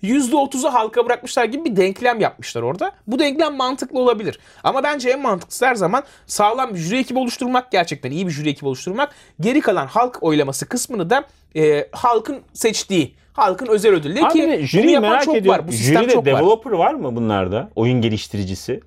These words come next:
Speaker 1: Olabilir.
Speaker 2: Evet.
Speaker 1: Çünkü şey, sadece şey değil. Ama oyun geliştiricisi, e, doğru kritiği yapamayabilir.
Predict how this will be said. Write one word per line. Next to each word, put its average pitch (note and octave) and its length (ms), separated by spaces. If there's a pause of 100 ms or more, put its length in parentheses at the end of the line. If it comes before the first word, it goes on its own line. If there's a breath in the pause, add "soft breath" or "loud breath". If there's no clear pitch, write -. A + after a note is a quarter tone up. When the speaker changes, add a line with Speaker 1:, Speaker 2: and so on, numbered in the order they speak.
(400)
Speaker 1:
Olabilir. D#3+ 520 (400)
Speaker 2:
Evet. F3+ 160
Speaker 1:
Çünkü F#3+ 220
şey, G3 300
sadece F3 380
şey F3 260
değil. D#3+ 180 (320 soft breath)
Ama D4+ 180
oyun C#4+ 180
geliştiricisi, C#4+ 840 (180)
e, D3 300
doğru G#3 320
kritiği A#3+ 340
yapamayabilir. A3+ 600